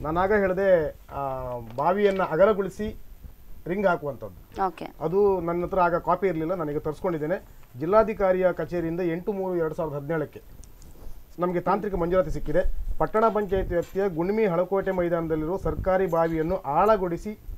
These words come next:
Speaker 1: ರಿಂಗ್ ಅಳವಡಿಸುವ ಕುರಿತು ಅಂತೇಳಿ ಮಂಜೂರಾತಿ ಸಿಕ್ಕಿದೆ. ಅದ್ರ
Speaker 2: ಓಕೆ.
Speaker 1: ಪ್ರಕಾರ ಎಸ್ಟಿಮೇಟ್ ಆಗಿದೆ. ಆಳಗೊಳಿಸಿ ರಿಂಗ್ ಅಳವಡಿಸುವ ಕುರಿತು ಅದ್ರ ಪ್ರಕಾರ ಎಸ್ಟಿಮೇಟ್ ಆಗಿದೆ.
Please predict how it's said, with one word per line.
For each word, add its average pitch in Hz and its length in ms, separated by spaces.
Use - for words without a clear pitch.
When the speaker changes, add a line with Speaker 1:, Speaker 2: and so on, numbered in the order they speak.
Speaker 1:
ರಿಂಗ್ 208 260
ಅಳವಡಿಸುವ 170 360
ಕುರಿತು 143 300
ಅಂತೇಳಿ 143 240
ಮಂಜೂರಾತಿ 160 380
ಸಿಕ್ಕಿದೆ. 110 240
ಅದ್ರ 180 160
Speaker 2:
ಓಕೆ. 214 160
Speaker 1:
ಪ್ರಕಾರ 190 200
ಎಸ್ಟಿಮೇಟ್ 175 340
ಆಗಿದೆ. 147 360
ಆಳಗೊಳಿಸಿ 220 760
ರಿಂಗ್ 233 200
ಅಳವಡಿಸುವ 202 320
ಕುರಿತು 156 300
ಅದ್ರ 226 140
ಪ್ರಕಾರ 214 280
ಎಸ್ಟಿಮೇಟ್ 180 360
ಆಗಿದೆ. 165 220